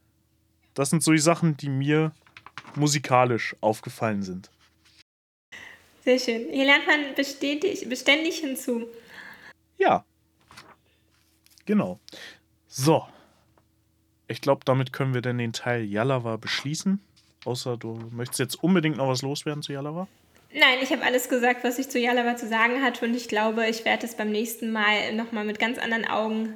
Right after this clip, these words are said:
Speaker 2: singen, auch wenn ich schon grob wusste, worum es geht, aber so im Detail, ähm,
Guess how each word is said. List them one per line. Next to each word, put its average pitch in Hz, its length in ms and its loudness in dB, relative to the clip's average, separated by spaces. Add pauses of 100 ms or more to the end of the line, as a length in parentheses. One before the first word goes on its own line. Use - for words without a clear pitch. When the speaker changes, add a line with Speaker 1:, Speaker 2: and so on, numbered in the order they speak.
(140)
Speaker 2:
singen, 254 540 2
auch 233 180 -4
wenn 220 120 -4
ich - 280 -8
schon 220 300 -4
grob 247 280 0
wusste, 262 300 0
worum 226 140 -2
es 233 160 -6
geht, 247 280 2
aber 220 280 -2
so 214 120 -4
im 214 140 -2
Detail, 214 480 -2 (640)
ähm, 214 480 -8